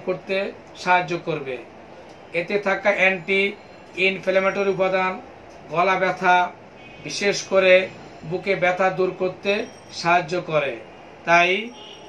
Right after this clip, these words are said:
তাই প্রতিদিন কুলকুচি করার জন্য, গড়গড়া করার জন্য এক গ্লাস কুসুম গরম পানিতে এক চিমটি হলুদের গুঁড়ো মিশিয়ে নিন,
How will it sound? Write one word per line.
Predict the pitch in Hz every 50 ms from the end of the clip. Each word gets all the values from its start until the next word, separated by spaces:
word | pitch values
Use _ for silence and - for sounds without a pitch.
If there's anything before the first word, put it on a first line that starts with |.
| - - - - - - - - - - - - - - - -
তাই | 180 185 190 196 190
প্রতিদিন | - - 202 180 214 208 208 190 190 185 190 208 220 220 - - - - - - - - - - 202 - - - - - - - - - - - - - - -
কুলকুচি | - 220 214 214 196 - 214 - - - 202
করার | - 202 196 196 196 180
জন্য, | 175 196 196 190 190 190 180 180 180 185 - - - - - - - - - - - - - -
গড়গড়া | 156 165 180 190 180 196 196 196
করার | 190 - 196 190 165
জন্য | 185 185 185
এক | 180 175 -
গ্লাস | 190 190 190 185 185
কুসুম | - 202 180 - - 202 185
গরম | 190 190 180 170
পানিতে | 190 180 185 190 170 - 190 185 185 185 185 - - - - - - - - - - - -
এক | 175 185 185 185 - -
চিমটি | - 202 196 190 180 - - 196
হলুদের | 190 165 151 170 185 190 180 175 190 180
গুঁড়ো | 160 185 180 185 175
মিশিয়ে | 175 170 160 - - 190 185 180
নিন, | 180 175 170 170 170